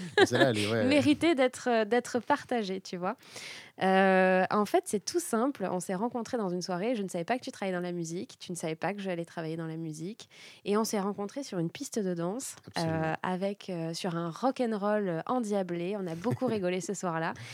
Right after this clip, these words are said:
Speaker 2: Et depuis, on n'a pas arrêté de se recroiser. Et ça a été le début, euh, bah, du, d'une histoire amicale, professionnelle. Et, euh, et voilà, j'avais envie de commencer ce podcast par cette
Speaker 1: Ah bah,
Speaker 2: petite
Speaker 1: c'est
Speaker 2: anecdote.
Speaker 1: très drôle, hein. Surtout, euh, si jamais quelqu'un, euh, m'entend et me connaît, euh,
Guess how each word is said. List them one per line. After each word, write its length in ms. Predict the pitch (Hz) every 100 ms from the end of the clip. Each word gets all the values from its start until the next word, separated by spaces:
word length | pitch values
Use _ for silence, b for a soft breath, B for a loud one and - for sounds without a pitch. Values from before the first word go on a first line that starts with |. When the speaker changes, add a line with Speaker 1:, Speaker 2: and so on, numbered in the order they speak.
| B B
Speaker 2:
Et 140 | 226
depuis, 600 | 208 311 - - 208 240 392 _ 226
on 80 |
n'a 160 | 214 202
pas 120 | 277
arrêté 260 | 247 214 247
de 40 |
se 100 | -
recroiser. 600 | 214 - 190 175 170 175 - -
Et 120 | 190
ça 100 | 196
a 20 |
été 220 | 185 185 240
le 100 | 185
début, 440 | 180 202 190 233 220
euh, 340 | 175 170 170
bah, 240 | 170 160
du, 300 | 165 165 160 160 B B
d'une 200 | - 190
histoire 480 | 214 - 220 214 208
amicale, 840 | - 208 214 196 208 208 214 220 180
professionnelle. 1000 | 180 - 196 208 - 190 185 180 226 233 -
Et, 220 | 175 165
euh, 140 | 156
et 100 | -
voilà, 180 | 180 175
j'avais 200 | 180 185
envie 180 | 196 190
de 60 | -
commencer 320 | 220 190 214
ce 80 | -
podcast 340 | 196 - 196
par 120 | 196
cette 140 | 165 175
Speaker 1:
Ah 20 |
bah, 40 | -
Speaker 2:
petite 140 | 190
Speaker 1:
c'est 60 | 208
Speaker 2:
anecdote. 220 | 196 113
Speaker 1:
très 80 | -
drôle, 100 | 135
hein. 60 | 107
Surtout, 320 | 110 - 139
euh, 100 | 117
si 160 | 98 104
jamais 240 | 110 123
quelqu'un, 340 | 113 101 123 120
euh, 480 | 107 98 98 92 98
m'entend 320 | 110 107 131
et 60 |
me 60 | 110
connaît, 360 | 101 110 123 131
euh, 260 | 101 95